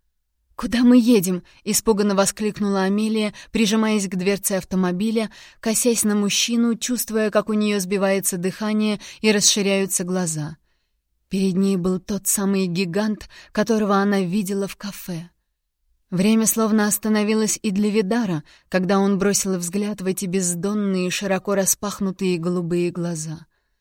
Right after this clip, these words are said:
К нему пришло узнавание. Поверить было сложно, что та замухрышка из кафе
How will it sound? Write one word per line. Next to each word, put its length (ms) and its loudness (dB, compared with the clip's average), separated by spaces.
К 100 -6
нему 240 4
пришло 380 0
узнавание. 880 -2
Поверить 420 2
было 240 4
сложно, 520 0
что 220 -2
та 220 -2
замухрышка 640 -2
из 180 -2
кафе 480 -2